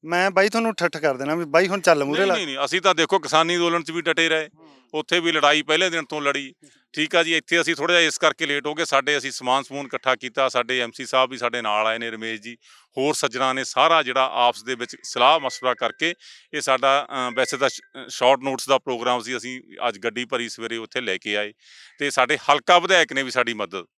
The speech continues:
Speaker 2: ਜਿਹੜੀ ਪੂਰੀ ਕੀਤੀ, ਸਵੇਰੇ ਉਹ ਆਏ, ਹੋਰ ਐਮ ਸੀ ਸਾਹਿਬਾਨ ਸਾਡੇ ਮੌਜੂਦਾ ਸਰਕਾਰ ਦੇ। ਇਹ ਨਹੀਂ ਹੁੰਦਾ ਵੀ ਇਸ ਕਹਾਣਾ ਵੀ, ਅਹ, ਜਦੋਂ ਆਪਾਂ ਗੱਲ ਨੂੰ ਸੰਕੋਚਦੇ ਹਾਂ ਵੀ ਕਿਤੇ ਨਾ ਕਿਤੇ ਮਨੁੱਖੀ ਦਰਦ ਹੁੰਦਾ,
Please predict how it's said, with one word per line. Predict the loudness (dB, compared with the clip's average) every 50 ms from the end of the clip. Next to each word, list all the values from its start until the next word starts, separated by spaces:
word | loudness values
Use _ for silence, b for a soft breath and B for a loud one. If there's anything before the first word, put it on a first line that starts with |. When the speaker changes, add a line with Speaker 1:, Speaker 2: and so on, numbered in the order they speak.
| _
Speaker 2:
ਜਿਹੜੀ | -6 -4 -4 -4
ਪੂਰੀ | -6 -8 -8 -8 -8 -8 -8
ਕੀਤੀ, | -10 -8 -8 -8 -8
ਸਵੇਰੇ | -6 -6 -6 -4 -4 -4
ਉਹ | -2 0
ਆਏ, | 2 2 2 0
ਹੋਰ | -2 -4 -8 -8 -8
ਐਮ | -8 -8 -10
ਸੀ | -12 -14 -14
ਸਾਹਿਬਾਨ | -8 -2 0 0 2 0 0
ਸਾਡੇ | 0 0 0 0 0 -4
ਮੌਜੂਦਾ | -6 -6 -10 -8 -4 -4 -4 -4
ਸਰਕਾਰ | -4 -6 -6 -4 -4 -4 -4
ਦੇ। | -6 -10 -14 B B B B B B B 0
ਇਹ | 2 2 2
ਨਹੀਂ | 2 0 -2
ਹੁੰਦਾ | -2 0 2 4 4 4
ਵੀ | 2 0 0 2 0
ਇਸ | 0 -2 -2 0 0 2 0 0 b b b b b b b b 2
ਕਹਾਣਾ | 4 4 6 6 6 4 4 2
ਵੀ, | 2 2 2 2 2 0 0 0 -2 -2
ਅਹ, | -2 -2 -4 -4 -6 -8 -8 -10 -12 -14 -18 -20 _ -20 -14 -8
ਜਦੋਂ | -8 -6 -4 -4 -4 -4
ਆਪਾਂ | -2 0 -2 -2
ਗੱਲ | 0 2 0 0
ਨੂੰ | 0 -2 -6 -10
ਸੰਕੋਚਦੇ | -10 -10 -10 -10 -8 -6 -4 -2 -2 -2 -4 -6 -10 -10 -8
ਹਾਂ | -8 -10 -10
ਵੀ | -12 -16 -20 _ _ -16
ਕਿਤੇ | -14 -12 -10 -8
ਨਾ | -8 -8
ਕਿਤੇ | -10 -12 -14 -14 -14
ਮਨੁੱਖੀ | -12 -12 -12 -12 -10 -10 -10
ਦਰਦ | -6 -6 -6 -6 -6 -10
ਹੁੰਦਾ, | -16 -16 -16 -16 -16